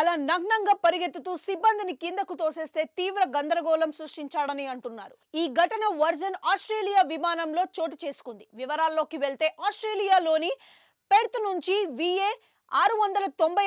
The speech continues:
ఆరు విమానం సోమవారం రాత్రి మెల్బోర్న్కు బయలుదేరింది. ఈ సమయంలో విమానం టేకాఫ్ అయిన కాసేపటికి ఓ ప్రయాణికుడు విచిత్రంగా ప్రవర్తించడం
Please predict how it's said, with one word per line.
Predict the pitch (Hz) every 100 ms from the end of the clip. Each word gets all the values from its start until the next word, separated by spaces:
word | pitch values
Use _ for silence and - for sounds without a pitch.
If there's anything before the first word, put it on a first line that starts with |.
| 381
ఆరు | 370 285
విమానం | 330 349 339 339 -
సోమవారం | 330 370 339 339 311 262
రాత్రి | 285 302 349 285
మెల్బోర్న్కు | 285 339 349 320 294 262
బయలుదేరింది. | 277 277 247 208 190 - 247
ఈ | 233
సమయంలో | 277 262 269 262 277 277
విమానం | 349 359 349 330 359
టేకాఫ్ | 359 370 311 320
అయిన | 320 359 - _ 415
కాసేపటికి | 427 440 427 370 302 - 320
ఓ | 302
ప్రయాణికుడు | 339 359 370 370 349 233
విచిత్రంగా | 302 349 339 339 320 -
ప్రవర్తించడం | 294 302 294 277 302